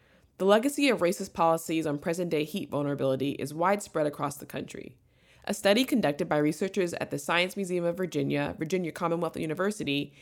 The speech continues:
and Portland State University looked at more than a hundred and eight cities to conclude that the hottest neighborhood are those located in formerly redlined areas.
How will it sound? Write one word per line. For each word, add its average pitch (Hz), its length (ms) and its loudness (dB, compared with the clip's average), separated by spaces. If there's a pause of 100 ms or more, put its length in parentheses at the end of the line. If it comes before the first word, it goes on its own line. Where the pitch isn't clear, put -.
(120)
and 175 160 -4
Portland 160 340 0
State 269 220 -2
University 147 720 -4 (280)
looked 185 160 -2
at 165 100 2
more 175 180 2
than 165 140 2
a 147 60 -2
hundred 233 340 -2
and 175 160 -2
eight 214 180 -2
cities 147 380 -2
to 175 140 -12
conclude 175 420 -2
that - 140 -10
the 143 80 -4
hottest 208 440 -2
neighborhood 165 560 -2
are 143 140 -2
those 165 340 0
located 151 460 -2
in 151 140 -6
formerly 170 440 -4
redlined 143 560 -4
areas. - 500 -6